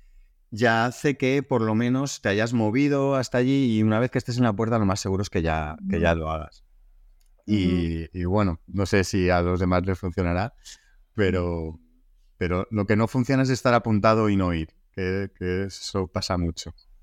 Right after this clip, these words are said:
Speaker 2: Claro, es que al final, eh,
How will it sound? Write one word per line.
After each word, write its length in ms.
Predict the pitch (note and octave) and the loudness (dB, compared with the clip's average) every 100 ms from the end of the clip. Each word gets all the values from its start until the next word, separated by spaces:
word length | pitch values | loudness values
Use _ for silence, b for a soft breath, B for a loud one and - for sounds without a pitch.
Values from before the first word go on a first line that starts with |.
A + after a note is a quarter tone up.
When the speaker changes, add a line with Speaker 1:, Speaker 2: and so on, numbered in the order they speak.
| - - | -20 -16
Speaker 2:
Claro, 600 | A3 A3 B3 C4 A3+ G3+ | -4 0 2 2 0 -2
es 220 | G3+ - | -6 -8
que 320 | B3 B3+ B3+ | -4 -2 -2
al 260 | - A3 G#3+ | 0 -2 -2
final, 600 | G#3 G3+ G3+ G#3+ B3+ C4+ | -6 -2 0 0 -2 -4
eh, 560 | - G#3 G3+ G3 F#3+ | -6 -6 -4 -4 -6